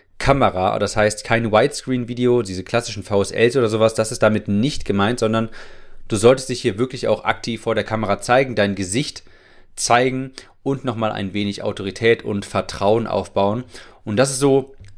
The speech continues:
die erste Möglichkeit, die natürlich nicht so anspruchsvoll ist und jetzt auch nicht so viel Zeit beansprucht, aber ich sag mal so, das ist eine einfache Möglichkeit und es ist schon mal besser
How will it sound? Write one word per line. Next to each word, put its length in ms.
die 160
erste 300
Möglichkeit, 720
die 100
natürlich 420
nicht 240
so 140
anspruchsvoll 640
ist 200
und 400
jetzt 180
auch 140
nicht 140
so 60
viel 160
Zeit 360
beansprucht, 600
aber 140
ich 40
sag 140
mal 100
so, 140
das 120
ist 60
eine 100
einfache 360
Möglichkeit 520
und 80
es 120
ist 100
schon 120
mal 80
besser 500